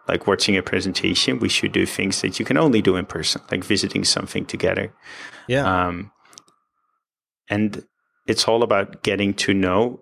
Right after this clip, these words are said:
Speaker 1: uh, your fellow team members and the members of the, the GitLab community. What, but, like, every nine months is way too little. So what we also do is, is a lot of, like,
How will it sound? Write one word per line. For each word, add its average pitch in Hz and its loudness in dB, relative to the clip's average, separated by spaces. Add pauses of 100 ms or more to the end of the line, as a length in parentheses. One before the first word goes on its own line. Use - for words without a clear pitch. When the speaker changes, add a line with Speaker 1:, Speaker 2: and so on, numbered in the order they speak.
(140)
Speaker 1:
uh, 95 -2
your 98 2
fellow 95 -2
team 95 0
members 104 0
and 101 0
the 95 0
members 95 0
of 98 -2
the, - -2
the - 0
GitLab 95 -2
community. 104 0 (920)
What, 123 0 (520)
but, - -2 (160)
like, 104 0 (160)
every 120 2
nine 110 2
months 113 0
is - 0
way 107 6
too 104 -4
little. 98 -2
So - 2
what 110 2
we 107 4
also 110 2
do 95 0 (280)
is, 95 -2
is 98 0
a 98 2
lot 98 2
of, 98 -2
like, - -6